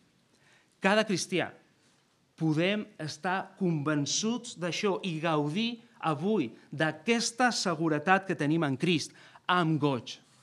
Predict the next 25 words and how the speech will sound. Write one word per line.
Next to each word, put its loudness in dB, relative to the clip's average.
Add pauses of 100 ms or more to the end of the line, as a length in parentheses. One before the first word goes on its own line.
(200)
amb 8
agraïment. 4 (840)
Ara, 2 (100)
Pau 4
no 0
simplement 0
ens -6
parla 0
d'això -2
com 0
una 2
teoria, 2 (340)
alguna 2
cosa -4
que 0
hem 2
de 0
saber. -2 (580)
El 0
que 8
l'apòstol 4
ens 2
diu 2
és -6
que 0